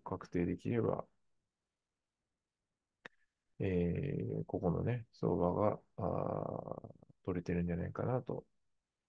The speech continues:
いうような、えー、感じですね。はい。えー、次の一枚に行きますね。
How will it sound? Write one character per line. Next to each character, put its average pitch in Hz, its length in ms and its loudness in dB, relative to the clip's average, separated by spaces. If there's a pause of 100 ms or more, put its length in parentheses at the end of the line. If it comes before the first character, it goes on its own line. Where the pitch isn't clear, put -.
(260)
い 107 120 0
う 90 60 2
よ 85 180 0
う - 40 -2
な、 - 140 -6 (2500)
え - 280 0
ー、 - 40 -8
感 85 200 0
じ 85 60 -4
で 92 80 -8
す - 140 -6
ね。 117 180 -2 (1700)
は 90 160 6
い。 101 120 0 (3250)
え 120 240 8
ー、 - 20 0
次 131 240 6
の 107 120 8
一 - 200 2
枚 82 140 6
に 98 80 0
行 98 80 0
き 101 80 -6
ま 87 140 0
す - 120 -6
ね。 113 220 6